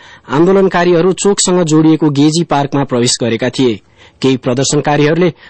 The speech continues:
प्रहरीमाथि पटका र ढुङ्गा हानेका थिए। गेजी पार्कको पुनर्विकाससँग सम्बन्धित एउटा प्रदर्शनमा दमन गरिएपछि पछिल्लो आन्दोलन सुरु भएको थियो।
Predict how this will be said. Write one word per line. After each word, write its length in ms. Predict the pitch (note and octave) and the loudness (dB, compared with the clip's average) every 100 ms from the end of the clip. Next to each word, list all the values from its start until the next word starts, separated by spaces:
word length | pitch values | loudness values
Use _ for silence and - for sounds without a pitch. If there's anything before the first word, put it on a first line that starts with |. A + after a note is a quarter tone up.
| _ - | _ -4
प्रहरीमाथि 560 | C3+ C#3+ D3 D3 D3+ | 0 2 2 0 -2
पटका 420 | C#3+ C#3+ D3 D3+ | -2 -2 -2 -2
र 120 | D3+ B2+ | -2 -2
ढुङ्गा 280 | A#2+ B2 | 0 0
हानेका 300 | A2 G#2 A2 | -2 -4 -4
थिए। 300 | B2 C3 G#2 - _ - - - - | -2 -2 -2 -6 _ -20 -20 -12 -2
गेजी 280 | C#3+ F3 A#3 | 0 0 0
पार्कको 400 | F#3+ F#3+ - F#3+ | -2 -2 -2 -2
पुनर्विकाससँग 800 | F3 F3 D#3+ D3 E3+ - E3 E3 | 0 0 0 -2 -2 0 -2 -2
सम्बन्धित 460 | D#3+ C#3+ D3+ E3 | 0 2 2 0
एउटा 240 | D#3+ C#3 C#3 | -2 -2 -2
प्रदर्शनमा 580 | C#3 C#3 C#3+ F3 D#3 | -4 -2 -2 0 0
दमन 300 | A#2+ C3+ C#3 | 0 0 0
गरिएपछि 560 | B2 A#2 B2 D3 G3+ F#3 - - _ - | 0 -2 -2 -2 0 -2 -4 -20 _ -4
पछिल्लो 320 | D3 G3 F#3 | -2 2 2
आन्दोलन 380 | C3+ C3+ C3+ E3+ | 0 0 0 0
सुरु 240 | - D3+ | 0 0
भएको 300 | A#2+ A2 B2 | -2 -2 -4
थियो। 340 | - D3 A2 | -2 0 -2